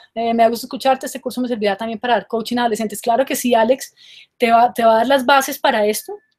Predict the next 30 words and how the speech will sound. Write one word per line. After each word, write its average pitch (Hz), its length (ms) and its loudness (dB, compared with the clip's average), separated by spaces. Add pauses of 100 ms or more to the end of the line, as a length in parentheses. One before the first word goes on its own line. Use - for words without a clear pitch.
(120)
claro 214 260 0
que 247 120 -8
sí, 190 280 -12
para 202 200 -4
trabajar 202 280 -4
con 254 320 -4
todo 294 160 6
tipo 339 220 0
de 330 60 0
personas, 226 600 -2
porque 208 160 -6
ya 196 120 0
te 226 100 -6
vas 226 160 -2
a 254 40 0
dar 240 100 -2
cuenta 247 320 -4
que 233 200 -4 (300)
nuestro 226 320 -2
sistema 220 420 0
operativo 214 460 2
como 240 180 -4
seres 190 240 -8
humanos, 196 440 -6 (500)
eh, 202 260 2
y 254 140 2
ya 269 220 4
si - 160 -8
quieres 311 320 0
especializarte, 240 1300 -4